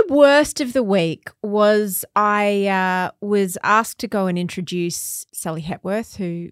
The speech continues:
is an author, friend of the show, friend of us personally, and was co-hosting on Wednesday. After the show on Wednesday, that evening, Sally was doing a book event in Sydney with another author who was interviewing her called Jessica Detman. And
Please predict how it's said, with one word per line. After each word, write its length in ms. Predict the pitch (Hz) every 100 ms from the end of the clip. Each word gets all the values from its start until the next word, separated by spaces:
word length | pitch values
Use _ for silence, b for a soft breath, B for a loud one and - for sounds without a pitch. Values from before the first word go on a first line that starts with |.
| _
is 240 | 175 160
an 160 | - 160
author, 400 | 226 233 - 202
friend 280 | - 196 196
of 60 | 180
the 80 |
show, 400 | 180 - 175 175
friend 300 | 175 190 180
of 80 | 170
us 240 | 170 160 -
personally, 760 | 190 175 - 175 170 165 165 -
and 240 | 160 165
was 180 | 160 156
co-hosting 600 | - 254 330 202 - 180
on 100 | 180
Wednesday. 380 | 175 175 180 160 B B B B _ _
After 540 | 247 302 - 320 311 - _ _
the 120 | 214
show 400 | - 240 220 190
on 100 | 190
Wednesday, 400 | 190 185 190 185
that 160 | 190 196
evening, 460 | 190 190 190 180
Sally 320 | - 185 185
was 120 | 185 185
doing 280 | 180 175
a 20 | 170
book 240 | 180 -
event 300 | 165 165 165
in 160 | 175 175
Sydney 560 | - 175 170 170 - -
with 260 | 170 180 170
another 280 | 180 220 226
author 480 | 180 175 - 165
who 160 | 165 175
was 160 | 165 185
interviewing 420 | 196 175 170 160
her 320 | 170 151 - -
called 200 | 170 160
Jessica 300 | 160 - 202
Detman. 380 | 156 165 151 -
And 320 | 180 190